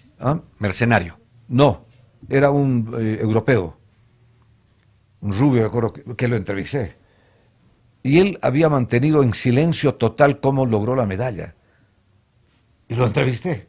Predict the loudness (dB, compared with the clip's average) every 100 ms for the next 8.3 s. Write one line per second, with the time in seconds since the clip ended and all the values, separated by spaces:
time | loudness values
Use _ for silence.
0 | -12 -6 -4 -2 -2 0 0 0 -2 -4
1 | -6 -12 -10 -8 -6 -2 0 -2 -4 -4
2 | -2 0 0 0 0 0 0 -4 -6 -14
3 | _ _ _ _ -20 -20 _ _ -2 2
4 | 4 6 6 4 2 -12 _ _ _ _
5 | _ _ _ _ _ _ _ _ _ 0
6 | 4 6 6 6 2 0 0 0 2 0
7 | -4 -4 -2 -2 -4 -6 -4 -4 -6 -6
8 | -8 -8 -10